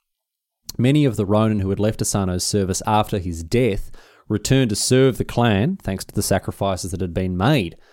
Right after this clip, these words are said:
by the forty-six that died. And as for the forty-seventh, he too returned to the shogun after he'd passed on the message. He returned to the shogun to face judgment, but he was pardoned, unlike the others, and he lived until seventeen forty-seven, when he was also buried after his death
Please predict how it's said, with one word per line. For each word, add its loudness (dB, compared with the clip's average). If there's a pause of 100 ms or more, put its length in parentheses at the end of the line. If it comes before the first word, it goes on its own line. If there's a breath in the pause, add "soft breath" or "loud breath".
(300 soft breath)
by -4
the -6
forty-six -6
that -8
died. -4 (680 soft breath)
And 2
as 6
for 2
the 4
forty-seventh, 2
he 0
too 2 (180)
returned 2
to -4
the -2
shogun 2
after -2
he'd -4
passed -2
on -2
the -2
message. -2
He -2
returned 2
to -2
the 0
shogun 2
to -2
face 2
judgment, 0 (540 soft breath)
but 0
he 2
was -2
pardoned, -4 (240)
unlike -2
the 0
others, 0
and 0
he 2
lived 2
until 0
seventeen 0
forty-seven, -4 (480)
when -2
he 0
was -2
also 2
buried 0
after -2
his -2
death 0